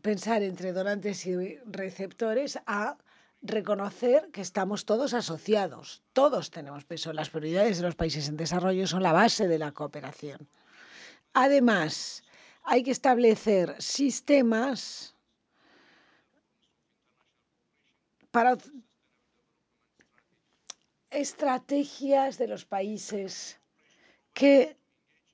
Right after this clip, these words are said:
permitan un diálogo con fondo con todos los países, entender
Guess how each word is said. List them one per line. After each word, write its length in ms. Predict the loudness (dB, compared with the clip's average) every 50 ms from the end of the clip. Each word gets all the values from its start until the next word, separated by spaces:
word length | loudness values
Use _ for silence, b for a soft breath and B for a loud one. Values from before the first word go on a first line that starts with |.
| _ _ _ _ _ _ _ _ _ _ _ _ _ _ _ _ _ _ _ _ _ _ _ _ _ _
permitan 720 | 4 4 4 4 4 2 0 0 0 2 4 4 4 4 2
un 120 | -2 -2
diálogo 640 | 0 2 2 2 2 0 -2 -4 -6 -6 -8 -12 -20 _ _ _ _ _ _ _ _ _ _ _ _ _ _ _ _ _ _ _ _ _ _ _ _ _ _ _ _ _ _ _ _ _ _ _
con 200 | 2 2 2 2
fondo 460 | 0 -2 -2 -2 -2 -4 -6 -6 -4
con 180 | -4 -4 -2
todos 260 | -2 -2 -4 -4 -4 -6
los 140 | -10 -10
países, 460 | -8 -6 -4 -4 -4 -4 -6 -6 -4 -4
entender 560 | -4 -2 -2 -2 2 2 2 2 2 0